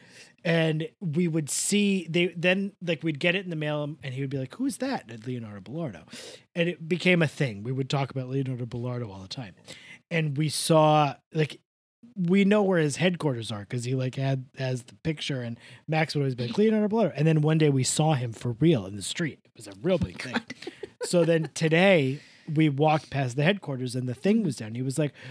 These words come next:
Speaker 1: "Leonardo Bellardo," which he calls him Bellardo, "doesn't
Speaker 2: Yeah.
Speaker 1: live here anymore."
Speaker 2: <laughs>
Speaker 1: 'Cause they took the sign down.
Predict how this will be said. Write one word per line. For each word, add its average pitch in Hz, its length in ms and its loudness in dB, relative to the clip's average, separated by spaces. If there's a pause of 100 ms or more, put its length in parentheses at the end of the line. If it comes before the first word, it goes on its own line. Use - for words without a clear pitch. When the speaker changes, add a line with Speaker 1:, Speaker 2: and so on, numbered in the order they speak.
(200)
Speaker 1:
"Leonardo 269 500 6
Bellardo," 190 720 6
which 143 200 2
he 135 60 0
calls 127 220 -2
him 120 140 -4
Bellardo, 120 640 -2 (380)
"doesn't 175 320 4
Speaker 2:
Yeah. 139 40 -2
Speaker 1:
live 247 200 6
here 135 240 0
anymore." - 540 -6
Speaker 2:
<laughs> - 40 -20 (1600)
Speaker 1:
'Cause 180 180 4
they 165 120 2
took 151 220 -2
the 113 80 -10
sign 165 260 0
down. - 100 -12